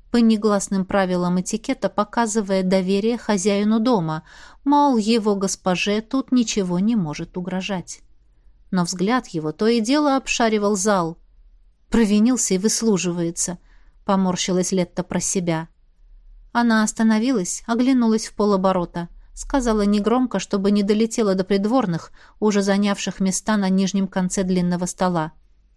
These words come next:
«Ваше место за спинкой моего кресла, телохранитель». «Как прикажете, госпожа». «Сегодня мы не будем демонстрировать императору доверие»,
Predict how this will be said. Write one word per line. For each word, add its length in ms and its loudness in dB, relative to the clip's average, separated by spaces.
«Ваше 400 0
место 360 2
за 140 0
спинкой 480 -2
моего 360 2
кресла, 440 -2
телохранитель». 880 -4
«Как 180 -8
прикажете, 500 -6
госпожа». 520 -12
«Сегодня 500 2
мы 140 4
не 160 4
будем 340 0
демонстрировать 720 -2
императору 540 -2
доверие», 680 -2